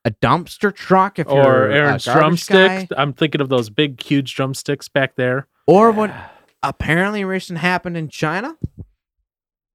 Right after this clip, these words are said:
Speaker 1: There was, uh, um, the, I don't know, it's China. China's always suspicious.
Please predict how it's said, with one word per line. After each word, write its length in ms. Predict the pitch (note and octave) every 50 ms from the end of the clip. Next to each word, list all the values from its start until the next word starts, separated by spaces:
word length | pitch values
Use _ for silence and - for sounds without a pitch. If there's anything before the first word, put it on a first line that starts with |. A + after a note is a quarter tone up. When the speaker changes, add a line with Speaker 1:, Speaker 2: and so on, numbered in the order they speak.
| _ _ _
Speaker 1:
There 180 | B2+ C#3 D3+ D#3+
was, 240 | D#3+ D#3 C#3+ - D#3+
uh, 480 | D3+ D3 D3 C#3+ C#3+ C#3+ C#3 C#3 C#3 -
um, 560 | - D3 C#3+ C#3 C#3 C3+ C3+ C#3 C#3 C3 A#2 _ _ _
the, 540 | - C3+ C3+ C3+ B2+ C3 B2+ A#2 F#2+ A2 G#2 - - -
I 140 | - F#2 F#2
don't 160 | F#2+ F2+ F2+
know, 140 | F#2 F2+ F2+ F2
it's 140 | G2 -
China. 360 | - - - B2+ G#2+ G2+ G2+ F#2
China's 360 | - - A2 G#2 G#2 F#2+ -
always 240 | G#2+ G2+ G2 F#2+ F2
suspicious. 540 | - F2 - - - G2+ - - F2+ -